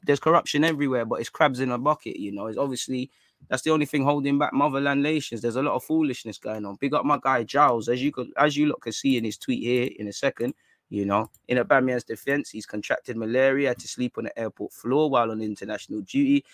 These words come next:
I bet he reckons the Gabon F A are trousering some nice money at the expense of the players and staff welfare. Welfare. Gabon aren't the only ones who do this. He's had enough. It's got to stop.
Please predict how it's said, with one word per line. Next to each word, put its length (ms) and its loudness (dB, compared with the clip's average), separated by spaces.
I 80 -6
bet 160 2
he 160 2
reckons 320 0
the 140 -6
Gabon 420 0
F 160 -6
A 140 4
are 100 0
trousering 560 0
some 260 -2
nice 300 -4
money 300 -2
at 100 -10
the 80 -8
expense 380 -10
of 80 -10
the 80 -8
players 320 0
and 100 -8
staff 320 -4
welfare. 440 -2
Welfare. 500 2
Gabon 340 2
aren't 140 0
the 120 0
only 180 0
ones 260 -2
who 300 -6
do 240 -2
this. 180 -2
He's 220 -8
had 160 4
enough. 280 -4
It's 120 -12
got 220 -10
to 100 -12
stop. 280 0